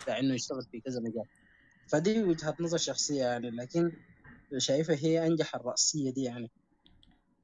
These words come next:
فده سؤال عبد الستار، لو كان كده رأسي أم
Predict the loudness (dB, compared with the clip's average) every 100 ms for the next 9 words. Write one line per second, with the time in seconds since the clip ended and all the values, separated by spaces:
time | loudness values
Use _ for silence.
0 | -20 -10 -2 0 2 0 -2 -2 -4 -4
1 | -2 -2 -2 -4 -2 0 0 -2 -2 -2
2 | -2 -2 -2